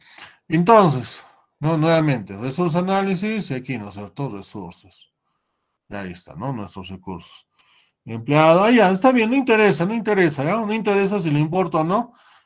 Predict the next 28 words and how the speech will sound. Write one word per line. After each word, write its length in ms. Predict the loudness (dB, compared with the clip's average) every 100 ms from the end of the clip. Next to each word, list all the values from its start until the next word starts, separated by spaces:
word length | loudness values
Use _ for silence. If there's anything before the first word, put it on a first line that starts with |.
| _
¿Por 240 | -4 -2 0
qué? 240 | 0 0
Porque 300 | 0 -4 0
ahora 320 | 2 4 2
van 160 | 2 2
a 120 | 0
ver 260 | 0 0 -2
aquí, 560 | -4 -4 -2 -2 -4 -10 _ _ _ _
aquí, 320 | -18 -10 -8
aquí, 220 | -8 -10
aquí, 240 | -14 -14 -20 -20 -20
aquí, 300 | _ -18 -16
aquí, 340 | -18 -16 -16
aquí. 460 | -16 -10 -6 -6 -8 _ _ _ _ _ _
Por 120 | -4 -2
ejemplo, 480 | 0 0 0 0
¿no? 320 | 0 -2 -4 -8 -16 _ _ _ _ _ _ _ _ _ _ _ _ _ _ _ _ _
Ya, 300 | -14 -10 -8
verificar 600 | -4 -2 -2 -2 2 2
días 300 | 2 0 2
disponibles, 720 | 0 -2 -2 0 0 0 0 -2
eso 260 | -4 -4
se 60 | -4
supone 320 | -2 -2 -2
que 100 | -2
hace 220 | -2 -2
el 140 | -2 -2
empleado. 720 | -6 -4 -2 0 0 0 -4